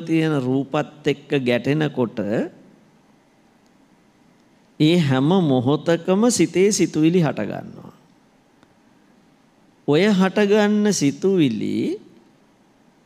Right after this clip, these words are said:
ප්‍රධාන වශයෙන් කොටස් දෙකයි. ඇහත් ඒ විදිහමයි, කන ශබ්දත් එක්ක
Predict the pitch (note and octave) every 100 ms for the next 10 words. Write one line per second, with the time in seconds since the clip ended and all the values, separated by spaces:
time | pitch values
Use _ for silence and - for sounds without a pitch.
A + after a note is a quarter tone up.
0 | - D3+ D#3 F#3 G#3 G#3+ G3+ F#3 F3+ F#3+
1 | F#3 G3+ C#4 C4+ - - - - D#3+ F3+
2 | F#3 - D3 D3 G2+ D#2+ - E3+ _ _
3 | _ _ _ _ _ _ _ _ - A#2+
4 | C3+ D3 - - - _ - D#3+ D3 D3+
5 | D3+ D3+ D#3+ E3 F#3 G#3 C4 - - -
6 | - _ - C#3 D3 D3 - A#2 G#2+ A2
7 | A#2 C3 - - - C3+ -